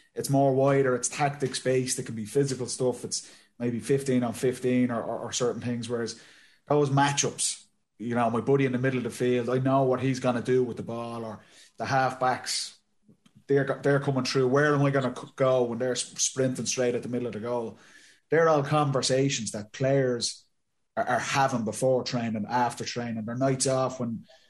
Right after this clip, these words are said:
you know, they're doing their individual stuff as well. It's so much of that stuff. When you see really slick forward play or really set defensive play,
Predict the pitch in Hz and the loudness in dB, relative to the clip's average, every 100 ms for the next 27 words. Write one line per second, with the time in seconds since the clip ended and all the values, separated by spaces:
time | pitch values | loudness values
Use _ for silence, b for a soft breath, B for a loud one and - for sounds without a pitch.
0 | b b _ - 120 120 117 123 123 123 | b b _ -4 -2 0 2 2 2 2
1 | 127 123 139 139 123 117 127 120 120 113 | 2 2 2 2 0 0 0 -2 -4 -6
2 | 120 117 120 - - - 165 165 156 139 | -6 -6 -4 -4 -2 0 2 4 4 4
3 | 139 139 120 120 - - 113 107 - _ | 2 0 -2 -4 -6 -6 -8 -8 -18 _
4 | 123 131 160 147 147 131 127 139 143 135 | -4 0 2 2 2 2 2 4 4 2
5 | 127 - 131 131 131 127 127 123 117 - | 0 0 0 0 -2 -2 2 2 0 -6
6 | 120 113 113 120 131 127 117 - 135 127 | -8 -6 -6 -2 -2 -2 -2 -2 -2 -2
7 | 113 - 123 117 - 101 113 107 | -8 -6 -6 -6 -10 -10 -10 -10